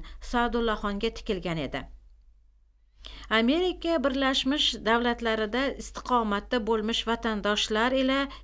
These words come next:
tez-tez ko'nishmak yoshimiz o'tgan sayin mushkullashib borayapti. Muhtaram afandimizning bu tashriflari ko'zimizga to'tiyo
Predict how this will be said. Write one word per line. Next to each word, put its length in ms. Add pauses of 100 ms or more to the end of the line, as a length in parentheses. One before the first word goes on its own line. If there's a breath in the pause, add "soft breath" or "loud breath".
tez-tez 560
ko'nishmak 720
yoshimiz 520
o'tgan 440
sayin 340
mushkullashib 720
borayapti. 540 (1120 loud breath)
Muhtaram 500
afandimizning 880
bu 100 (100)
tashriflari 720
ko'zimizga 720
to'tiyo 500